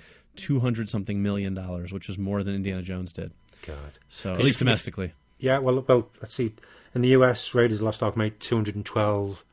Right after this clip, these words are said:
Speaker 2: million,
Speaker 1: Okay.
Speaker 2: so it made more than that.
Speaker 1: It made more
Speaker 2: Jesus.
Speaker 1: than that. I think it was, like, two fifty, two eighty-five, maybe something like that. I forget the
Speaker 2: Crazy.
Speaker 1: exact number, but it was more, more than Raiders, yeah.
Speaker 2: You forget how big arcade games
Speaker 1: Yeah,
Speaker 2: were.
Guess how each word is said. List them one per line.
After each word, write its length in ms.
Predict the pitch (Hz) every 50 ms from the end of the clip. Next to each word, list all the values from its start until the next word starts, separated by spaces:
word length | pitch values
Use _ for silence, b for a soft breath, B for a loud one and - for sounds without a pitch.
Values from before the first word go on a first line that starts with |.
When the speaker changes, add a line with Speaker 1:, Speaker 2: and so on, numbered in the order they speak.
| _ _ _
Speaker 2:
million, 400 | 117 110 101 101 101 107 110 110
Speaker 1:
Okay. 80 | 107 -
Speaker 2:
so 140 | - 113
it 60 | 104 101
made 220 | 110 110 113 104
more 160 | 107 107 107
than 80 | 95 101
that. 260 | 110 110 - - -
Speaker 1:
It 120 | 110 117
made 160 | 127 123 120 117
more 80 | 120
Speaker 2:
Jesus. 80 | 113 110
Speaker 1:
than 60 | 110
that. 100 | 104 98
I 40 | -
think 140 | - 139 127
it 60 | 131
was, 100 | 113 104
like, 160 | 117 104 -
two 300 | - - 123 117 113 107
fifty, 440 | - - - - 120 - - - 120
two 140 | - - 170
eighty-five, 540 | 160 135 127 120 - 123 123 123 123 120
maybe 180 | 127 123 120 123
something 260 | - 135 123 117 110
like 200 | 107 104 101 - -
that. 80 | 101
I 60 | 101
forget 200 | - - 123 120
the 100 | - 110
Speaker 2:
Crazy. 120 | 101 95 101
Speaker 1:
exact 160 | 95 95 -
number, 220 | 104 98 92 95
but 120 | 90 95 104
it 60 | 117
was 140 | 123 117 104
more, 240 | 104 101 101 95 b b b b b b
more 140 | 117 117 117
than 140 | 101 101 98
Raiders, 320 | 95 92 92 90 85 - -
yeah. 140 | 95 95 90 - 92 - - _ _ _ -
Speaker 2:
You 80 | 139
forget 240 | 131 - 131 - 180
how 80 | 185 160
big 240 | - - 110 101 104
arcade 500 | 101 98 - - 104 95 98 - - - _ _ _ _
games 240 | - 107 95 90 90 113
Speaker 1:
Yeah, 220 | 117 131 160 190
Speaker 2:
were. 100 | 202 165